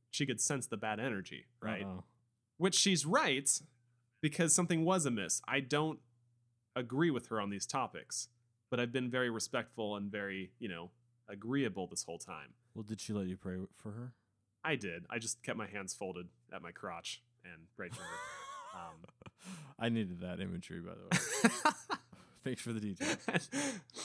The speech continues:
Speaker 1: Well, I wanna make sure I wasn't gonna get into trouble. And then, uh,
Speaker 2: I don't wanna hold your
Speaker 1: Yeah.
Speaker 2: hand, but is it okay if I put my hands on my crotch?
Speaker 1: <laughs> Not your crotch, just mine.
Speaker 2: Just mine. <laughs>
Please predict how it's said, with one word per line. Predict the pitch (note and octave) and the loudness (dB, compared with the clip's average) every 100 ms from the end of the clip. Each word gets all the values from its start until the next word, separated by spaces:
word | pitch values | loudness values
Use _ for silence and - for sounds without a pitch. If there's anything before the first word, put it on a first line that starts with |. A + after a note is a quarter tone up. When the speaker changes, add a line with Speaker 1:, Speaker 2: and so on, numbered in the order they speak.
| - _ - | -12 _ -6
Speaker 1:
Well, | - | 0
I | G3+ | 4
wanna | F3+ D#3+ | 6 6
make | C3+ | 4
sure | - C3 | 4 2
I | |
wasn't | A#2+ A#2+ | 2 0
gonna | G#2+ | 0
get | |
into | G#2+ G2 | -2 -2
trouble. | - G#2 G2+ - - _ _ _ | -2 -2 -2 -8 -20 _ _ _
And | C3 C#3 | 2 4
then, | C#3+ C#3 C3+ | 4 4 4
uh, | C3+ C3 B2+ - _ | 4 4 2 -4 _
Speaker 2:
I | C3+ | 2
don't | G3+ | 6
wanna | G3+ | 6
hold | D3+ E3 C#3+ | 8 6 6
your | B2+ | 4
Speaker 1:
Yeah. | B2+ A#2 | 6 6
Speaker 2:
hand, | G#2+ G2+ | 4 2
but | A2 | 2
is | A2+ B2+ | 2 2
it | |
okay | B2+ A#2+ C#3 | 2 0 0
if | C3+ | 0
I | A#2+ | 0
put | G#2+ G#2+ | 0 -2
my | G2 | 0
hands | G#2 G2 | 0 0
on | F#2 | -2
my | C2+ | -6
crotch? | - G#2 C#2+ - - - B4 | -8 -10 -10 -2 0 0 -2
Speaker 1:
<laughs> | - A#4 F#3+ | -4 0 2
Not | D3+ D3 D3 | 4 4 2
your | D3 | 0
crotch, | B2 E2+ - | -2 -4 -4
just | D#3 - | -4 0
mine. | F#3 A2+ | 0 0
Speaker 2:
Just | C3+ - - | -4 -8 -4
mine. | - B3+ A#2+ - F#3+ - _ _ - - | -2 -2 -4 -8 -12 -14 _ _ -20 -16
<laughs> | - | -8